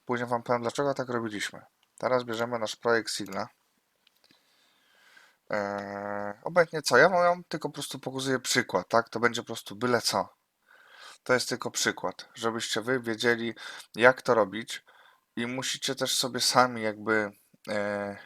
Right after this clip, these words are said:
później poeksperymentować, dobrać sobie grubość ścieżek. Wszystko będzie zależało od was. Ja wam pokazuję tylko przykład, jak to zrobić. A więc zaczynamy. Mamy tutaj projekt.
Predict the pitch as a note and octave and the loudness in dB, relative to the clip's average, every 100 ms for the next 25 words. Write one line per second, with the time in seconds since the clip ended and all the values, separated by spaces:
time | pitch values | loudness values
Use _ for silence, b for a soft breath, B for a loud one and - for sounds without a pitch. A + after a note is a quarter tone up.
0 | B B _ A#2 A2+ A2 A2+ A2 - A2+ | B B _ -6 -4 -2 0 0 0 -4
1 | A2+ A2 A2+ A2 G#2 G2 G2+ G2+ - G#2 | -2 0 2 6 4 4 0 -2 -4 -6
2 | G#2+ G#2+ G#2+ A#2 - - A#2+ A#2 G#2+ - | -6 -6 -4 -4 -2 4 6 6 4 2
3 | - B B B B B - - D3+ - | -12 B B B B B -2 0 0 -2
4 | C#3 B2+ B2+ B2+ B2 B2 B2 - A2+ F#2 | -4 -4 -2 0 4 6 6 6 6 4
5 | G2 B2 B2+ B2+ - B2+ A#2+ A#2+ A2+ G#2+ | 0 2 2 2 -8 -6 -4 -4 -6 -8
6 | - B2 A#2+ B2 A#2+ - A#2+ B2 G2+ D#2 | -6 -4 0 2 2 0 2 4 4 0
7 | - - _ _ _ _ - G#2 B2 A#2+ | -12 -12 _ _ _ _ -6 -4 -4 -4
8 | B2 - C3 G#2+ F2 - _ _ - - | -2 -2 0 0 0 -12 _ _ -20 -4
9 | A2+ B2 A#2+ A#2 G2+ G#2+ F#2+ - - | -2 -2 -6 -6 -2 -2 -2 -4 -14